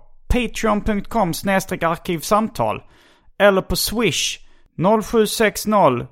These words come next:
sjuttiotvå fyrtiosju tjugoåtta. Och ni som inte gör det nu, var lite schyssta.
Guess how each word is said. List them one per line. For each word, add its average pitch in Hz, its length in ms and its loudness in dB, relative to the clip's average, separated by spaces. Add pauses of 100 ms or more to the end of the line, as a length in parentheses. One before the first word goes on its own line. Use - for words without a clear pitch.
(120)
sjuttiotvå 180 840 0
fyrtiosju 160 760 -2
tjugoåtta. 160 680 -2 (1000)
Och - 80 0
ni 220 120 2
som 214 160 -4
inte 226 220 0
gör 220 140 6
det 170 140 6
nu, 127 220 0 (240)
var 202 180 2
lite 202 160 0
schyssta. 170 480 0